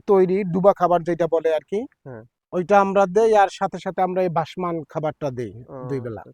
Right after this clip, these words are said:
Speaker 2: এমনে ভাই ধরেন এই যে নেট দিয়া দেখতেছি, এখানে নেট দিয়া করতেছেন, এখানে আসলে সম্পূর্ণই তো নদী গভীর।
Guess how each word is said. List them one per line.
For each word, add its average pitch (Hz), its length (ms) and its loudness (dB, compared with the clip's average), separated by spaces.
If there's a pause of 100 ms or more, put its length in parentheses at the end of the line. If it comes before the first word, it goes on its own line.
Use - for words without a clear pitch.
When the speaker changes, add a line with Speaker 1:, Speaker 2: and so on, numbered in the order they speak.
Speaker 2:
এমনে 196 640 0
ভাই 170 300 0 (240)
ধরেন 175 400 -2
এই 170 80 -6
যে 196 200 -4
নেট 175 340 -4
দিয়া 190 380 2
দেখতেছি, 175 440 -6
এখানে 165 300 -4
নেট 160 240 -2
দিয়া 180 400 -2
করতেছেন, 135 500 -8
এখানে 175 340 -6
আসলে 170 200 -8 (120)
সম্পূর্ণই 220 420 -4
তো 196 120 -2
নদী 143 480 0
গভীর। 135 280 -6